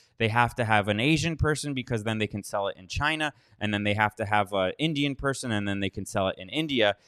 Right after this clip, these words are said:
So it's not, it, it, but they, they, they sell it to you as like, "Oh, it's because we like diversity," but in reality, it's because the world has become so open, and there is no more, there's no such thing as really, um, you know, nationalism or, or love for one's country anymore.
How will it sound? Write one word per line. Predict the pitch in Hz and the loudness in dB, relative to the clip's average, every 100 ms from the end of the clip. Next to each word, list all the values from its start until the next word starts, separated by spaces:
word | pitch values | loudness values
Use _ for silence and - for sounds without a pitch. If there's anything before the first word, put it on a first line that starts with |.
| _ | _
So | - 147 | 2 4
it's | 143 | 4
not, | 175 185 - | 4 2 4
it, | 170 - | -2 -2
it, | 160 | -8
but | 160 170 | -2 -2
they, | 190 185 | 0 -2
they, | 165 180 | -2 -2
they | 156 165 | 0 -2
sell | - 180 190 | 2 4 4
it | 160 | 2
to | - | 4
you | 156 | 6
as | 139 139 | 8 6
like, | 127 120 - | 4 0 6
"Oh, | 139 | 6
it's | 127 - | 6 2
because | 120 123 117 | -4 -2 -2
we | 113 | -2
like | 110 107 | -2 -2
diversity," | 107 101 123 127 120 110 | -2 -4 -4 -10 -10 -10
but | 98 98 | -4 -4
in | 113 | -4
reality, | 110 113 127 120 | -2 2 2 0
it's | 104 | -10
because | - 104 120 127 104 | -12 -8 0 0 0
the | 98 | -10
world | 98 117 113 95 _ _ - | 0 2 2 0 _ _ -6
has | 107 101 | -4 -2
become | 107 117 107 | -4 -4 -4
so | - 98 - | 0 -2 2
open, | 113 117 107 92 85 _ _ - | 0 0 -2 -2 -6 _ _ -10
and | 110 | -4
there | 120 | -2
is | 135 | 0
no | 139 | 0
more, | 131 123 120 - | 2 4 4 4
there's | 127 | 2
no | 139 147 | 2 0
such | 135 - | -2 -6
thing | 139 131 | -4 -4
as | - 107 101 95 _ | 0 0 0 -6 _
really, | 117 117 127 113 98 - - - - _ - | -4 2 2 2 0 -4 -20 -20 -20 _ -2
um, | 98 90 92 90 - _ _ _ _ _ _ _ | -2 -2 -4 -8 -12 _ _ _ _ _ _ _
you | 127 | -2
know, | 127 107 | 0 2
nationalism | 110 110 110 113 104 98 95 | 4 4 4 2 -2 -2 -2
or, | 92 87 | -4 -4
or | 98 92 87 | -4 -4 -4
love | 101 104 92 | 0 0 -2
for | - - 107 | -10 -4 -2
one's | 98 92 - | -2 -4 -4
country | 120 120 120 104 | -4 -2 -2 -2
anymore. | 95 90 90 | -2 -4 -6